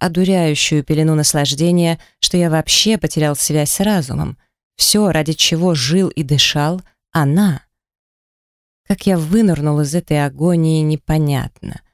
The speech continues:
Но до пика доводил ее уже совершенно осознанно.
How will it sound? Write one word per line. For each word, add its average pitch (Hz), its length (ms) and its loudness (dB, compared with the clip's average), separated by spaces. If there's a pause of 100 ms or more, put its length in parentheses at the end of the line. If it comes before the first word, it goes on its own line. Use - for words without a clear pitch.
(340)
Но 160 200 2
до 143 180 0
пика - 380 -4
доводил 139 360 0
ее 135 200 2
уже 131 180 -2
совершенно 131 600 0
осознанно. 120 720 -4